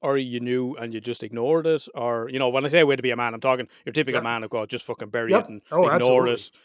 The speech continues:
Speaker 1: So was it that you knew, "Okay, I've got some anxiety, I've got some O C D here," and you're ignoring it, or you just, you were, had all these feelings and you didn't know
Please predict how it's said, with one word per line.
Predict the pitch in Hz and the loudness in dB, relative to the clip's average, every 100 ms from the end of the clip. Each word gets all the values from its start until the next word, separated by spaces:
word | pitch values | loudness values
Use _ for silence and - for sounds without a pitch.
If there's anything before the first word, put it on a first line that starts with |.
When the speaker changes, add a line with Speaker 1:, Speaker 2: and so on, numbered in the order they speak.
| _ _ - 190 | _ _ -20 -8
Speaker 1:
So | 139 131 | 0 2
was | 131 131 | 2 0
it | 123 | -2
that | 127 | -4
you | 123 | -4
knew, | 120 151 170 151 | 0 2 2 2
"Okay, | 131 131 120 | 0 0 -2
I've | 113 | -4
got | 110 110 | -6 -10
some | 107 | -12
anxiety, | 98 98 110 127 123 104 | -18 -14 -10 -10 -10 -12
I've | |
got | 110 104 | -12 -14
some | 98 | -14
O | 101 | -16
C | 98 | -14
D | 104 131 | -10 -6
here," | 131 131 127 _ _ - | -2 -2 -2 _ _ -16
and | 113 | -10
you're | 107 | -8
ignoring | 104 113 139 156 | -4 0 2 4
it, | 151 127 | 2 0
or | 131 123 120 117 - | 0 2 2 -2 -10
you | 123 | -8
just, | 139 - - _ | -6 -6 -12 _
you | - 120 | -14 -10
were, | 110 | -6
had | 123 123 | -2 0
all | 117 110 | -2 -4
these | 107 98 | -8 -8
feelings | 120 131 123 110 | -6 -4 -6 -10
and | 110 | -12
you | 113 | -12
didn't | 117 113 | -12 -12
know | 113 | -10